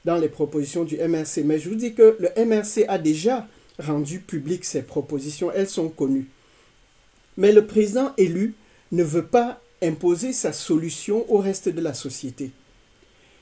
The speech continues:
Il n'a cessé de marteler qu'il s'agit d'une question fondamentale pour la création de conditions nécessaires à une transition pacifique au Cameroun. C'est donc une question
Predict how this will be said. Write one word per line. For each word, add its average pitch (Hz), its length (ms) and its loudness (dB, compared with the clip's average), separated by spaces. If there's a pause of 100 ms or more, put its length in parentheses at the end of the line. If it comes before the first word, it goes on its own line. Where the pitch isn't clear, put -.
(160)
Il 214 160 6
n'a 247 160 4
cessé 214 380 -2
de 180 100 2
marteler 170 640 0
qu'il 214 160 -4
s'agit 175 320 -4
d'une 202 220 -4
question 208 440 -2
fondamentale 170 920 -2 (440)
pour 185 140 -2
la 160 140 0
création 165 560 -6
de 190 80 -2
conditions 151 600 -2
nécessaires 156 580 -2
à - 20 -2
une 170 100 -4
transition 156 640 -6 (140)
pacifique 202 600 -6
au 175 100 0
Cameroun. 143 480 -2 (640)
C'est - 160 0
donc 277 300 2
une 269 220 2
question 220 520 -2